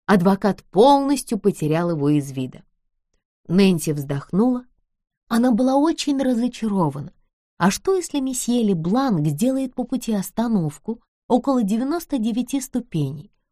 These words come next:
подумала она. Мы упустили отличный шанс выяснить, где они находятся. Пока Нэнси обсуждала с отцом, что делать дальше,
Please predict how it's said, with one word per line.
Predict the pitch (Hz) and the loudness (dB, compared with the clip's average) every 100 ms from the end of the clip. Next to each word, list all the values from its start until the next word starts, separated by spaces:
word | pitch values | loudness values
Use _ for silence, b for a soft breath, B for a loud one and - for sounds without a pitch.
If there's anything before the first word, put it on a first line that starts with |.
| - | 2
подумала | 208 170 170 156 143 | 2 4 0 0 -2
она. | 131 131 _ _ _ _ _ | -4 -10 _ _ _ _ _
Мы | 185 254 285 - | 6 8 6 2
упустили | 262 240 254 269 - - 277 269 | -4 -2 -4 -4 -4 0 2 2
отличный | 269 269 - 214 254 - 226 240 | 0 -4 0 0 0 -2 -4 -2
шанс | - 233 220 185 | -4 -4 -4 -2
выяснить, | 208 233 - 214 202 | -2 -2 -2 -2 -2
где | 160 160 147 190 | -2 -2 0 0
они | 226 220 208 | 0 -2 -2
находятся. | 220 202 156 135 131 - - - _ _ _ _ - | -2 -4 -4 -4 -6 -12 -18 -18 _ _ _ _ 0
Пока | 190 - 175 | 2 2 -2
Нэнси | 175 175 156 147 | -2 -2 -2 -4
обсуждала | 139 - 151 151 139 139 | -6 -4 -2 0 0 -2
с | - | -4
отцом, | 151 - 156 143 | -6 -4 -6 -6
что | - 156 | -6 -4
делать | 151 151 135 131 | -2 -2 -2 -2
дальше, | 214 277 - 254 | -2 -2 -8 -14